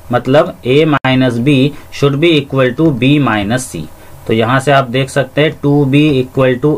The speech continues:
A plus C आपको मिल जाएगा। और आप जानते हैं ये condition जो होती है वो arithmetic progression की होती है, मतलब एपी के लिए होती है। तो I hope कि आपको question अच्छे से समझ में आ गया होगा और कौन सा option यहाँ correct होता है, Option A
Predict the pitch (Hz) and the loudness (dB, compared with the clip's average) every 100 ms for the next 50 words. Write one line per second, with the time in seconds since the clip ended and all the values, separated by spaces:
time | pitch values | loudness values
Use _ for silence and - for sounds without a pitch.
0 | - 123 143 - 135 139 - - 139 135 | -2 0 0 0 -2 -2 -4 -2 0 0
1 | 127 127 120 123 131 135 165 180 - - | 0 -2 -2 0 0 2 0 -2 -8 -16
2 | - 120 120 113 123 123 156 143 135 131 | -2 0 2 0 -2 0 0 0 0 0
3 | 117 120 139 135 117 110 - 127 139 175 | 0 0 0 2 2 0 0 0 2 2
4 | 190 - - 110 139 - 127 147 165 135 | -2 -14 -10 -2 0 0 0 0 0 -2
5 | 120 131 - 117 117 113 127 117 113 110 | -2 -4 -2 0 0 0 -2 0 0 0
6 | 127 131 143 127 117 131 110 - 131 131 | 0 0 0 -2 -2 -2 -2 -2 -2 0
7 | 123 110 92 82 82 82 80 73 - - | -2 -2 -4 -6 -8 -10 -12 -12 -18 -20
8 | - - - - - 110 110 - 113 113 | -20 -20 -20 -8 0 2 4 2 0 0
9 | 131 143 - 147 139 147 139 - 147 127 | 2 0 2 2 2 0 0 0 -2 0
10 | 147 147 139 135 143 143 143 143 143 151 | 0 0 0 0 2 2 2 2 2 2
11 | 165 165 143 135 139 156 147 - 156 156 | 2 2 2 -2 2 0 0 0 0 0
12 | 156 151 151 160 180 220 - - - 123 | 2 0 0 -2 0 -2 -4 -20 -6 0
13 | 127 - 160 170 - 131 | 0 0 -2 -2 -2 2